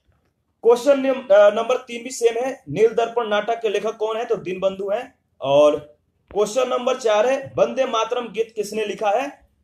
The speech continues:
तो बताइए, वंदे मातरम जो लिखे हैं वो है आपका बंकिम चंद्र चटर्जी। ठीक है, इसमें D option आपका सही है। वंदे मातरम गीत जो है बंकिम चंद-, अ, बंकिम चंद्र चटर्जी की प्रसिद्ध कृति आनंद मठ से लिया गया है।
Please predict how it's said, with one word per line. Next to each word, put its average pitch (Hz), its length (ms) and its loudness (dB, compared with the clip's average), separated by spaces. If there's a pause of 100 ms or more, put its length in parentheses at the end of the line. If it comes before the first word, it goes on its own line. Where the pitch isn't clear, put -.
(100)
तो 180 120 -6
बताइए, 196 400 2
वंदे 202 400 4
मातरम 214 580 -2
जो 202 180 -4
लिखे 180 280 -4
हैं 220 120 -2
वो 196 200 0
है 220 200 2
आपका 226 600 -4 (340)
बंकिम 247 500 0
चंद्र 208 320 -2
चटर्जी। 135 760 -6
ठीक 165 160 -6
है, 262 180 2
इसमें 214 580 -6
D 220 300 -8
option 180 300 -6
आपका 165 240 -4
सही 170 240 -6
है। 277 320 -4 (800)
वंदे 254 320 4
मातरम 269 480 0
गीत 247 220 -12 (340)
जो 202 140 2
है 220 160 4
बंकिम 233 480 -4
चंद-, 220 340 -4 (260)
अ, 175 260 4 (160)
बंकिम 240 460 0
चंद्र 233 300 0
चटर्जी 220 480 -4
की 226 120 -14
प्रसिद्ध 233 480 -8 (120)
कृति 202 520 -4 (140)
आनंद 220 340 2
मठ 208 240 4
से 196 140 -6
लिया 185 240 2
गया 196 180 4
है। 240 260 0